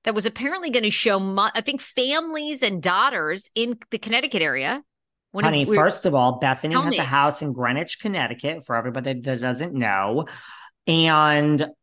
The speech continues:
Speaker 2: it was gonna be, yeah, like, well-to-do families that also focused on their children. So, like, Susan Sarandon's daughter, Ava, who lives in Westport. I'm actually originally from Connecticut. So, like, Greenwich is very wealthy. Westport's very wealthy.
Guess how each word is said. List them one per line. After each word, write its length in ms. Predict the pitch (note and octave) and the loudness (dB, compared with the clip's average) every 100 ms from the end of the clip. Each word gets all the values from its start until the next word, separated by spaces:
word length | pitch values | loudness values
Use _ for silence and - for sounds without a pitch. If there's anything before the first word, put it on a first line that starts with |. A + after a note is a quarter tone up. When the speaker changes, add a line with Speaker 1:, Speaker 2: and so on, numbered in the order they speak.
| - | -2
Speaker 2:
it 160 | E3 | 0
was 160 | E3 B2+ | 2 2
gonna 200 | D#3 D3 | 2 0
be, 380 | B2 C#3 C3+ B2+ | 0 -2 -2 -2
yeah, 200 | B3 F3 | -2 -2
like, 220 | B2 C3+ | -4 -8
well-to-do 1120 | B2 B2 D3 D3 D#3 E3+ - E3 C#3+ C#3+ D3 | -8 -4 0 2 0 -2 -6 -8 -6 -2 0
families 640 | C#3+ - C#3 C3+ C3 C#3 B2+ | -2 -6 -4 -2 -2 -4 -4
that 140 | C3 | -4
also 300 | B2 B2 C3 | -4 -6 -8
focused 480 | B2+ B2+ B2 B2 - | -8 -8 -6 -8 -4
on 160 | A#2+ A#2 | -2 -2
their 80 | |
children. 460 | A#2+ - F3+ C3+ A#2+ | -4 -2 -2 0 -2
So, 160 | C3 A#2 | -2 -2
like, 240 | B2 - | -2 -4
Susan 380 | - C#3 A#2+ C3 | -4 -2 0 -2
Sarandon's 680 | - B2+ B2+ B2+ B2 B2+ A#2+ | -2 -2 0 -2 -2 -2 -2
daughter, 440 | B2+ A#2+ A#2+ A#2 | -2 -2 -4 -6
Ava, 380 | C#3 E3 D#3 A2 | -4 -4 -4 -6
who 80 | A#2 | -6
lives 260 | A#2 A#2 G#2 | -8 -10 -10
in 140 | A2 | -10
Westport. 380 | G#2 - B2 - | -10 -6 -4 0
I'm 100 | F3+ | 4
actually 240 | B3+ - | 4 2
originally 320 | B2+ B2 A#2 G#2+ | 2 2 -2 -4
from 220 | A#2+ A#2 | -4 -4
Connecticut. 420 | G#2 F#2+ F#2+ G#2 | -6 -8 -8 -6
So, 80 | A#2+ | -4
like, 160 | A#2 | -2
Greenwich 400 | A#2 D3 E3 D#3 | 2 2 4 2
is 140 | B2 G#2 | -2 -6
very 600 | G#2 G#2 A2+ D3 D3 C3+ | -10 -8 0 4 4 4
wealthy. 380 | A#2+ A2+ B2 A#2 | 2 0 -2 -4
Westport's 480 | A#2 A2+ A#2+ G#2+ | -4 -6 -8 -8
very 300 | A2 A2 A2+ | -4 -2 -2
wealthy. 480 | A2+ G#2 - A#2 G#2+ | 0 -2 -2 -4 -6